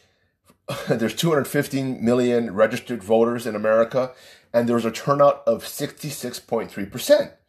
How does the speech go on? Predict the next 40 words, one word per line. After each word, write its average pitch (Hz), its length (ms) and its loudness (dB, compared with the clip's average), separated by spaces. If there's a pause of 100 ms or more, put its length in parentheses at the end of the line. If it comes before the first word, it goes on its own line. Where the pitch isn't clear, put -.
(520)
So 120 180 -2
that 131 180 2
would 214 120 -6
give 190 180 0
a 160 60 -2
world, 107 580 0 (380)
a 104 80 0
world 104 440 2
of 95 200 2
a 95 60 -4
hundred 160 280 -4
and 92 100 -4
forty-two 131 420 -6
point 110 240 -8
five 101 200 0
million 127 300 -4
votes. 180 400 -2 (800)
They 101 180 -6
said 113 520 4 (180)
that 98 220 0
Trump 113 240 -2
got - 200 -2
seventy-four 110 640 2
point 101 280 -8
two 202 140 -4
million 104 340 -2
votes, 98 420 -2 (560)
and 98 160 -6
if 98 100 -8
you 98 60 -6
subtract 131 640 0
that 117 360 2
from 101 160 -6
a 95 40 -6
hundred 104 260 -4
forty-two 104 420 -6
point 101 220 -6
five, 113 460 2 (520)
you 107 160 -8
have 123 500 2